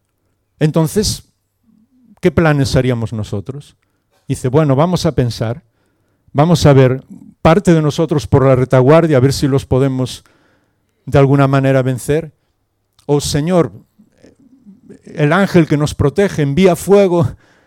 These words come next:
O no sé, oraríamos por muchas situaciones concretas que nosotros arreglaríamos. Pero ¿verdad que nadie, absolutamente nadie, oraría, "Señor,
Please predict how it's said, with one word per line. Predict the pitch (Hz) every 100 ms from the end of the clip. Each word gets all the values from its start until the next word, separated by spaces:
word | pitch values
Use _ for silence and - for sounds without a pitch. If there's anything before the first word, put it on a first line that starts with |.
| _ _ _ _ _
O | 170
no | 202 226
sé, | - 180
oraríamos | 156 156 185 254 233 190
por | - 160
muchas | 190 220 -
situaciones | - 143 147 180 180 123
concretas | 151 139 139 139 180
que | - 139
nosotros | 131 143 214 160 147
arreglaríamos. | 127 117 113 110 104 101 95 92 - _ _ _ _ _ _ _ _ -
Pero | 143 139
¿verdad | 160 185
que | 170
nadie, | 156 160 180 160 139 120 190
absolutamente | - 127 - 151 147 151 139 135
nadie, | 135 131 127 123
oraría, | 135 127 139 127
"Señor, | - 139 139